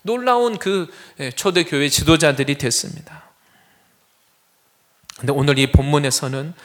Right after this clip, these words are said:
오히려 예수님과 인간적으로는 전혀 관계가 없는 사람들, 죄만 짓고 아주 평범한 인생을 살았던 어부 세리 출신의 제자들이라 할지라도 예수님의 말씀을 믿을 때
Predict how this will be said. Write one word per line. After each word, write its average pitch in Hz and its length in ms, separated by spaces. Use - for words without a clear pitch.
오히려 131 520
예수님과 247 520
인간적으로는 220 880
전혀 262 360
관계가 208 420
없는 160 220
사람들, 165 440
죄만 160 440
짓고 151 520
아주 226 260
평범한 220 540
인생을 190 380
살았던 175 580
어부 147 400
세리 165 520
출신의 147 580
제자들이라 143 720
할지라도 175 680
예수님의 240 560
말씀을 220 680
믿을 170 380
때 170 320